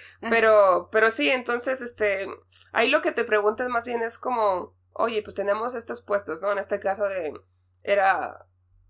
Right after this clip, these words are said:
Speaker 2: cleaner, creo que se llama cleaner.
Speaker 1: Ujú.
Speaker 2: O sea, los que limpian los mangas, el traductor, eh, la corrección y la edición.
Speaker 1: Ujú.
Speaker 2: Entonces, este, pues, yo de repente hacía, pues, más que nada yo limpiaba, porque realmente la limpieza es lo que lleva más tiempo.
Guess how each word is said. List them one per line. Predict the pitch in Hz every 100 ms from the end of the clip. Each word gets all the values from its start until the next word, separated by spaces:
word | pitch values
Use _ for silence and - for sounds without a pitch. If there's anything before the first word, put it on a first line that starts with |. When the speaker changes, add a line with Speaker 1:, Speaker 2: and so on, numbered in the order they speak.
| _ _ - -
Speaker 2:
cleaner, | 240 233 277
creo | 262
que |
se | -
llama | 233 233
cleaner. | 233 392
Speaker 1:
Ujú. | 349 _ _ _
Speaker 2:
O | -
sea, | 202
los | 196
que | 202
limpian | 202 233 220
los | -
mangas, | 220 269 262 247 262 - _ _ _
el | - 196
traductor, | 196 190 190 - 277 269 262 285 - _ _ _ _ _
eh, | - 208 190
la | 185
corrección | 208 190 - 254 254 247
y | 196
la | 190
edición. | 175 170 190 165 _ _ _ 214
Speaker 1:
Ujú. | 214 208 180
Speaker 2:
Entonces, | 185 190 202 202 220 214
este, | 202 - 190 185 185 _
pues, | 220
yo | 226
de | 262
repente | 277 240 220 214 240
hacía, | 233 220 220 220 214 202 196 190
pues, | -
más | 233 277
que | 359
nada | 320 302
yo | 269
limpiaba, | 262 254 226 208 285 - _ _ _
porque | 247 240 254 240 - - 214
realmente | 247 302 294 277
la | 247
limpieza | 208 214 226
es |
lo | 214
que | 202
lleva | 180 190
más | 190
tiempo. | - 180 180